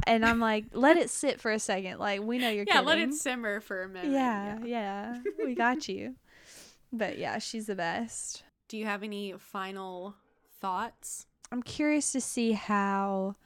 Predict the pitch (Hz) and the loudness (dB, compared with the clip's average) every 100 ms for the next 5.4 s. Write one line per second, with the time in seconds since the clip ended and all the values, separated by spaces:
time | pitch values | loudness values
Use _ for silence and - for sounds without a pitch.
0 | - 240 220 214 - 202 180 180 175 180 | -6 -2 0 0 2 0 0 0 -2 -2
1 | 202 196 196 - 185 180 208 233 190 190 | 0 0 0 0 2 2 0 0 0 2
2 | 185 - - 202 202 196 - 196 190 185 | 0 0 -4 -4 -2 -4 0 0 0 0
3 | 170 185 196 185 180 190 185 185 190 202 | 0 -2 -2 0 0 0 0 0 0 -4
4 | 196 196 190 185 - 202 - - - 185 | -6 -8 -8 -10 -10 -10 -8 -8 -8 -10
5 | 185 180 175 | -8 -6 -6